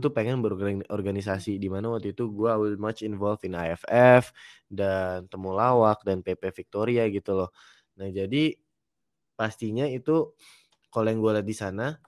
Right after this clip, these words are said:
teman-teman gue yang kerja itu akan kerja terus dan mereka nggak akan ada waktu untuk berorganisasi, tapi teman gue yang ber-, yang full on berorganisasi itu akan berorganisasi terus. So, I think it's a two different things on which one you wanna do gitu loh. Karena kalau,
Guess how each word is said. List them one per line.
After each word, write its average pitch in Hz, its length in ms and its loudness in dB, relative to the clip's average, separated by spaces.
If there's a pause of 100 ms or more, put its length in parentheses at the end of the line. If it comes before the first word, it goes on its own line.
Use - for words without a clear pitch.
(300)
teman-teman 110 640 -4
gue 107 320 2
yang 104 400 -4
kerja 107 560 2
itu - 160 -8
akan 117 320 0
kerja 95 320 -4
terus 104 320 -2
dan 101 160 -2
mereka 98 320 -2
nggak 104 240 2
akan 98 140 -6 (100)
ada 98 80 2
waktu 95 320 -2
untuk - 180 -10
berorganisasi, 95 920 -6
tapi 98 240 -8
teman 107 240 -4
gue 98 160 -2
yang 95 100 -6
ber-, - 120 -14 (100)
yang 98 240 -10
full 104 160 -2
on 95 160 -4
berorganisasi 92 720 -4
itu 113 40 -2
akan 117 200 -2
berorganisasi 90 560 -8
terus. 92 160 -12
So, 101 160 -4 (320)
I 101 160 -6
think 143 240 -2
it's 117 80 -2
a 107 80 -4
two 123 160 2
different 113 320 -4
things 113 240 -4
on 98 80 -6
which 101 240 -4
one 101 80 -6
you 101 160 -6
wanna 92 160 -6
do 92 240 -6
gitu 90 160 -8
loh. 85 160 -14
Karena 107 320 -4
kalau, 101 180 -2